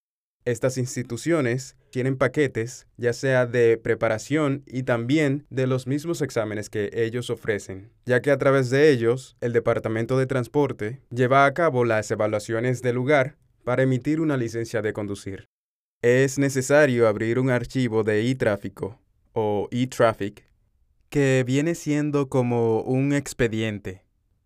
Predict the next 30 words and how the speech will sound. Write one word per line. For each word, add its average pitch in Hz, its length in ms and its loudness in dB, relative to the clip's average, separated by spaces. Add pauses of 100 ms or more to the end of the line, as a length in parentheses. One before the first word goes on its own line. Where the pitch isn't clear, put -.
(480)
La 131 200 6
apertura 131 440 0
del 151 140 4
archivo 143 480 0
se 117 220 0
realiza 110 580 -2
en 107 80 -8
el 104 100 -6
mismo 117 600 -2
instituto 117 640 -4
que 110 100 -2
has 107 160 -2
elegido 117 560 -2
para 101 580 -4
el 110 120 -12
proceso 107 540 -4
de 104 360 -2
conducción, 120 680 -4 (540)
y 170 240 4
ahí 180 200 2
mismo 131 560 -2
ellos 135 600 -2
deben 127 300 0
entregarte 117 760 0
un 113 580 -6
libro 123 420 0
guía, 120 420 -2 (440)
manual 117 640 -2
de 113 220 -4
conducción, 104 800 -8